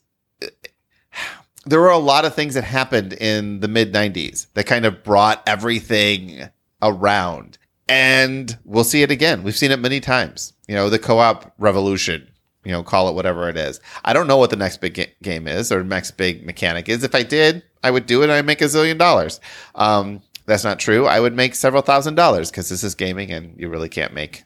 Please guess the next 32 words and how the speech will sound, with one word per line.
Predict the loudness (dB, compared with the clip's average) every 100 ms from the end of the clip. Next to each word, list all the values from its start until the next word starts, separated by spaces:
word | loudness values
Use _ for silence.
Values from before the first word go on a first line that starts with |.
| _
more | -10 -10
than | -10 -12
that. | -12 -12 -20 -20 _ _ _ _ -14
But | -2 0 0 -8 _ _ _ 0
yeah, | 2 2
so | -2 -4 2 6 6 4 0 -8 _ _ _ -2
the | 0
bubble | 2 4 6 6 4 -2
has | 0 0 -2 -6 -8 -10 -14
not | -2 0 2 0 -4 _ _ _
popped. | -12 -10 -8 -2 0 0 -6 -10 -10 -12 _ _ _ -4
The | 0
world | 4 6 6 6
has | 2 0
just | 0 0 0 -6 _ -4
gotten | -2 -2 -4 -10
crazy, | -12 -2 2 2 0 -6 -8 -16 _ _ _
and | -6 -2
the |
world | 2 4 4
will | 2
get | 0 0
less | 2 0 0
crazy, | -2 0 -2 -4 -4 -8 _ _ _ -2
and | 0
there'll | 2 2
be | 4
a | 2
lot | 2 2 4 4
of | 2
cool | 2 2
games | 2 0 -2 -8 -12 -12